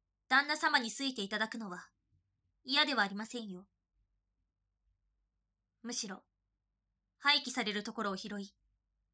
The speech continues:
使わせてくださり、私としても、嬉しい限りです。ですが、いくら旦那様が、私を好きになろうと、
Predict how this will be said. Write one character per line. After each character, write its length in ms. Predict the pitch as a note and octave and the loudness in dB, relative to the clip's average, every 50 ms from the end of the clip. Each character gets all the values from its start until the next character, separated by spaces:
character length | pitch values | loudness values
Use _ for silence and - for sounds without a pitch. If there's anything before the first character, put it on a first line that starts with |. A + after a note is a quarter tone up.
| _ _ _ | _ _ _
使 220 | - - - C4 | -4 4 4 6
わ 100 | B3+ C4 | 6 6
せ 100 | C4 - | 4 4
て 100 | - A#3+ | -6 -6
く 80 | - G#3 | -6 -6
だ 100 | G3 G3 | -10 -10
さ 120 | - G#3+ | -10 -12
り、 140 | F#3+ F#3+ _ _ _ _ _ _ _ _ _ _ _ _ _ _ _ _ _ _ _ _ _ _ _ _ _ _ _ _ _ _ - | -14 -16 _ _ _ _ _ _ _ _ _ _ _ _ _ _ _ _ _ _ _ _ _ _ _ _ _ _ _ _ _ _ -4
私 400 | A#3+ A#3+ C4 C4 C4 C4 - - | 2 2 2 2 4 0 2 2
と 100 | C#4 C4 | 0 -2
し 60 | C4 | -2
て 100 | - C4 | -4 -6
も、 180 | A3+ F#3+ F#3 - _ _ _ _ _ _ _ _ _ _ _ _ _ _ _ _ _ _ _ | -8 -8 -10 -14 _ _ _ _ _ _ _ _ _ _ _ _ _ _ _ _ _ _ _
嬉 220 | B3 B3+ C4+ C#4+ | 0 2 2 2
し 160 | C4+ C#4+ D4 C#4 | 2 2 0 0
い 20 | |
限 200 | C4 B3+ B3+ A#3 | 0 -2 -4 -4
り 80 | G3 F#3 | -6 -6
で 140 | E3+ F3+ - | -8 -10 -16
す。 140 | - - _ _ _ _ _ _ _ _ _ _ _ _ _ _ _ _ _ _ _ _ _ _ _ _ _ _ _ _ _ _ _ _ _ _ _ _ _ - | -18 -20 _ _ _ _ _ _ _ _ _ _ _ _ _ _ _ _ _ _ _ _ _ _ _ _ _ _ _ _ _ _ _ _ _ _ _ _ _ -8
で 120 | G#3+ B3 B3+ | -6 -6 -6
す 100 | - A3 | -4 -6
が、 220 | G3 F#3 - - _ _ _ _ _ _ _ _ _ _ _ _ _ _ _ _ _ _ _ _ _ | -8 -8 -8 -12 _ _ _ _ _ _ _ _ _ _ _ _ _ _ _ _ _ _ _ _ _
い 120 | - C4+ C4 | -8 -4 -2
く 100 | D#4 C#4 | 2 2
ら 100 | A#3+ G#3+ | 4 4
旦 180 | A3 G#3+ G#3+ | 4 0 0
那 80 | A3+ A3+ | -2 -6
様 240 | - B3+ A3+ G3+ G3 | -6 -4 -6 -6 -8
が、 200 | G3 G3 F#3+ _ _ _ _ _ _ _ _ _ _ _ _ _ | -10 -14 -16 _ _ _ _ _ _ _ _ _ _ _ _ _
私 420 | - A#3 A#3 C4 C4 B3+ - C#4+ | 0 2 2 2 0 0 0 2
を 60 | C#4 C4+ | 0 0
好 60 | C4 | 0
き 160 | - C#4 C#4 | -2 -4 -4
に 80 | B3+ A3+ | -2 -4
な 120 | G3 F#3+ | -4 -6
ろ 120 | F#3+ F#3+ | -4 -6
う 60 | G3 F#3+ | -8 -10
と、 120 | - | -14